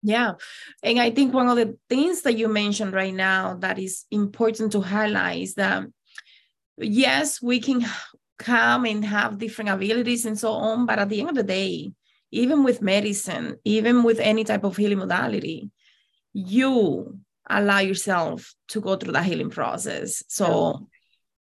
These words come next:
Speaker 1: there is no, uh, need to, um, see or believe that anyone is the one, because if you don't allow yourself to receive it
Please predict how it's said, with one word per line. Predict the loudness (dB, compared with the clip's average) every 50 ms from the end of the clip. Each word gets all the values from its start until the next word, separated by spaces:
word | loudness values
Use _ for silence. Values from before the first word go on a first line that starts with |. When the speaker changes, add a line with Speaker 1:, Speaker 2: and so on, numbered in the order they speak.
| _ _
Speaker 1:
there | 2 4 6 6
is | 6 4 2 0 0
no, | 2 4 6 6 6 6 6 4 4 2 2 2 0 -2 -4 -6 -6
uh, | -6 -4 -2 -2 -2 -4 -2
need | 0 2 4 6 6 6 4 4 2 -2
to, | -6 -4 -4 -4 -4 -4 -4 -4 -4 -4 -6 -6 -4
um, | -4 -4 -2 -2 -4 -6 -6 -8 -10 -12 -14 _ _ _ _ _ _ _ _ _ _ _ _ _ -20 -20 _ _ _ _ _ _ _ -10
see | -6 -4 0 2 4 6 6 6 6
or | 6 6 6 6 4
believe | 4 2 2 4 4 4 2 2 0 0 0
that | 0 0 0
anyone | 0 0 2 0 0 0 0 0 2 2 2 0 -2
is | -2 -4 -4 -4
the | -4 -4
one, | -2 -2 0 0 0 -2 -4 -6 -6 -6 -4 -4
because | -2 0 2 2 2 2
if | 0 -4 0
you | 0 2
don't | 2 2 2 2
allow | 2 2 2 2 2 2
yourself | 2 0 0 0 -2 -2 -4 -6
to | -10 -14 -14
receive | -14 -14 -12 -10 -8 -6 -4 -4
it | -2 -2 -2 -4 -6 -8